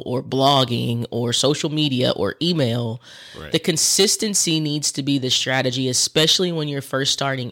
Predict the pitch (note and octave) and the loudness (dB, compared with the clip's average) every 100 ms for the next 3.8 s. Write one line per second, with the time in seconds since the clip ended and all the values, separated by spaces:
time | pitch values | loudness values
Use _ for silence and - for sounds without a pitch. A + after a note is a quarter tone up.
0 | - A#2 C#3 G3 - - - - - - | -8 -6 -4 -6 -8 -14 -20 -20 -20 -20
1 | _ F3 E3 D#3+ D#3 D#3+ D3 - A3 C4 | _ 4 4 4 2 0 2 2 2 2
2 | B3+ G3 - F3 F3 A3+ A3+ F#3+ - - | 0 0 2 2 2 0 0 0 -2 -4
3 | C#3 D#3 B2+ F2+ C2 - - | -2 -2 -2 -4 -8 -8 -10